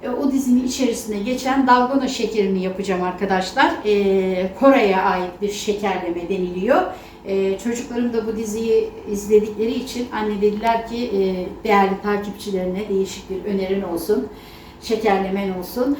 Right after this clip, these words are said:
Çok güzel görüntüsünle, şık görüntüsünle çocukların da çok sevebileceği bir şekerleme önerisinde geldim arkadaşlar. Ne yapıyoruz şimdi? Çok az tavamın altını açıyorum.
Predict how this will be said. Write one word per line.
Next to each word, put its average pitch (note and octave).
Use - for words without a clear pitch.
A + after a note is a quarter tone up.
Çok C4+
güzel G#3+
görüntüsünle, G#3
şık -
görüntüsünle G3
çocukların G#3+
da G3+
çok C#4
sevebileceği A3
bir D4
şekerleme A3
önerisinde G#3+
geldim G3
arkadaşlar. F3+
Ne D4
yapıyoruz A#3+
şimdi? B3
Çok C#4
az -
tavamın A3+
altını A#3
açıyorum. A3+